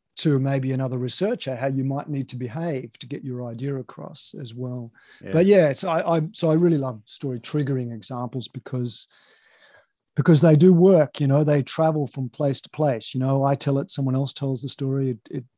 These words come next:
Speaker 1: it does serious work, that kind of story.
Speaker 2: I do have one inside story that always pops in my head when I think about the topic, and that is, uh,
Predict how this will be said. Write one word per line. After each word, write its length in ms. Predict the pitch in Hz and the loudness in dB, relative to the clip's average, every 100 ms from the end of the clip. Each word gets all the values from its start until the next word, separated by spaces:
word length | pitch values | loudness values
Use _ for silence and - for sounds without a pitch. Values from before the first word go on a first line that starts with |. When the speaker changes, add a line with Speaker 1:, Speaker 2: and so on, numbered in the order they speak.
| _ | _
Speaker 1:
it 200 | - 139 | -8 -6
does 280 | 117 139 131 | -2 0 0
serious 520 | - 165 147 139 120 | 2 4 6 4 0
work, 380 | 127 135 135 - - | -2 -2 -2 -6 -12
that 160 | - | -12
kind 200 | - 127 | -12 -12
of 80 | 120 | -10
story. 360 | - 131 123 123 _ _ _ _ _ _ - _ - | -10 -12 -12 -14 _ _ _ _ _ _ -20 _ -8
Speaker 2:
I 80 | 151 | -6
do 240 | 180 240 | -2 0
have 140 | 185 | 2
one 220 | 123 120 113 | 2 2 2
inside 500 | 123 117 - 92 - | -4 -4 -4 -6 -6
story 320 | - 95 90 | -10 -10 -8
that 140 | 95 - | -10 -4
always 220 | 147 147 | -2 -2
pops 260 | - 117 | -2 -4
in 60 | 107 | -4
my 160 | 98 92 | -4 -4
head 240 | 101 98 | -6 -8
when 100 | 92 | -10
I 80 | 85 | -12
think 220 | 101 98 | -12 -12
about 180 | 90 87 | -12 -14
the 80 | 90 | -12
topic, 380 | - 95 85 _ _ _ _ _ _ - | -10 -10 -12 _ _ _ _ _ _ -8
and 120 | 110 | -2
that 180 | 117 123 | 2 4
is, 480 | 127 113 104 - - _ - | 4 4 0 -8 -12 _ -14
uh, 340 | 110 98 95 | -10 -8 -10